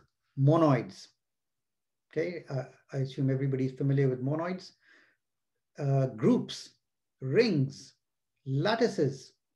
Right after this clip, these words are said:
And by the way, I don't mean the number theorist lattices, but I mean the, uh, algebraic lattices, which are, uh, sets equipped with two binary operations, which you can think of as, like, meet and join.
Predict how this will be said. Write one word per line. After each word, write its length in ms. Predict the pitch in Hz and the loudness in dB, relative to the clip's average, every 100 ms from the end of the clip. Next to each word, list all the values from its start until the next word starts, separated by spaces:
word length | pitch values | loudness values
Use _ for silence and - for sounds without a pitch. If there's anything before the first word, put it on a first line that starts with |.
| _ _ _ _ _ _ 151 | _ _ _ _ _ _ -8
And 80 | |
by 140 | 139 151 | -2 2
the 80 | 147 | 4
way, 140 | 143 | 4
I 20 | |
don't 200 | 143 147 | 2 0
mean 140 | 160 143 | -2 0
the 80 | |
number 220 | 139 139 135 | 2 2 2
theorist 400 | 156 156 - 160 | 2 0 0 -2
lattices, 580 | 156 139 - 196 190 | -2 -4 -2 -2 -2
but 240 | 139 147 147 | -4 -4 -4
I 60 | 151 | -4
mean 260 | 139 143 131 | -2 0 2
the, 280 | 131 131 - - - - _ _ - | 0 -2 -8 -20 -20 -20 _ _ -14
uh, 100 | 151 139 | -12 -4
algebraic 500 | 160 147 147 156 151 | -2 0 2 2 0
lattices, 540 | 147 147 143 156 151 139 | -2 0 0 0 0 0
which 160 | 135 | 0
are, 440 | 135 131 131 131 - _ _ _ _ _ _ _ _ | 2 4 4 2 -4 _ _ _ _ _ _ _ _
uh, 180 | 139 127 - _ _ _ _ _ _ _ _ | -10 -10 -10 _ _ _ _ _ _ _ _
sets 480 | - - 151 151 - | -16 -2 -2 -2 -16
equipped 400 | - 139 156 139 | -14 -2 -2 0
with 180 | 135 - | -2 -2
two 160 | 156 139 | -4 0
binary 420 | 143 147 143 143 | 2 2 4 4
operations, 600 | 135 143 143 139 143 127 | 2 2 2 0 -4 -4
which 140 | 131 | -6
you 60 | 131 | -4
can 180 | 127 - | -6 -2
think 200 | 135 135 | -2 0
of 220 | 127 135 | 0 0
as, 140 | 131 | -2
like, 220 | 131 131 | -2 -2
meet 220 | 135 135 135 | 0 0 0
and 140 | 123 | -4
join. 340 | 123 117 95 | -4 -8 -12